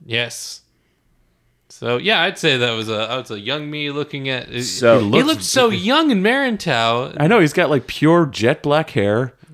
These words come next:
Speaker 3: really nice, like, skin.
Speaker 1: Sh-, clean shaven.
Speaker 3: Clean shaven, he looks like a baby.
Speaker 1: Yeah.
Speaker 2: Um, so I'm looking now. Uh, Iko Uwais has, like, thirteen films to his credit that are out already. He's also got, uh,
Speaker 1: Hmm.
Speaker 2: two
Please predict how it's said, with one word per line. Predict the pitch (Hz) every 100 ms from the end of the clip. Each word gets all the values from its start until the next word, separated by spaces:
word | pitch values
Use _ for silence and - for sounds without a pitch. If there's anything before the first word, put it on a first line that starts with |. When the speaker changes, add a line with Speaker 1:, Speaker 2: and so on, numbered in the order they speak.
| -
Speaker 3:
really | 98 131 156
nice, | 156 135 147 147 -
like, | 123 120 -
skin. | - 113 113
Speaker 1:
Sh-, | 156 -
clean | - 135 185
shaven. | 220 - 117 113 113
Speaker 3:
Clean | 165 180
shaven, | 160 151 139
he | 113
looks | 120 170
like | 123 92
a |
baby. | 85 - 98 135 95 107 _ -
Speaker 1:
Yeah. | 123 110 104
Speaker 2:
Um, | 98 90 - -
so | - 123 113 101 95
I'm | 107
looking | 120 120 104
now. | 98 92 104 127 135 - _ _ -
Uh, | 104 98 92 92 -
Iko | - 139 160 110
Uwais | 107 127 101 -
has, | 95 82
like, | 76 -
thirteen | - - 120 - - 127 107
films | 87 98 95 87 78 -
to | 87
his | 90 80
credit | - - 82 73 -
that | 98 90
are | 85 - 98
out | 92 82 -
already. | 78 80 78 58 71
He's | 90
also | 95 92 -
got, | 85 87 85 85
uh, | 82 80 80 82 _
Speaker 1:
Hmm. | 185 123 - -
Speaker 2:
two | - 120 113 113 107 113